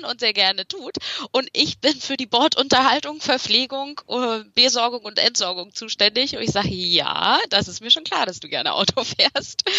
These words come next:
weil ich hier das ganze Entertainment übernehmen muss.“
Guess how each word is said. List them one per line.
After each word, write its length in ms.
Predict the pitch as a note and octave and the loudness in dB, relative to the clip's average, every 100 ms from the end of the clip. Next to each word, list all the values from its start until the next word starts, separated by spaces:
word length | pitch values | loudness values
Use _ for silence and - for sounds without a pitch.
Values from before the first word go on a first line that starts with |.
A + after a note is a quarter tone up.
| G4 F#4+ D4 | 2 2 2
weil 180 | B3+ A#3+ | 2 2
ich 180 | B3+ C#4 | 0 0
hier 120 | A#3+ | 0
das 140 | A#3+ | 0
ganze 280 | A#3 A#3 A#3 | 0 0 -2
Entertainment 760 | - A3+ G3 F#3 D#3+ E3 E3+ D3+ | -4 -4 -6 -4 -6 -10 -12 -12
übernehmen 520 | E3+ D#3+ D#3+ D#3 D3+ | -12 -12 -10 -12 -10
muss.“ 240 | D#3+ E3+ | -4 -2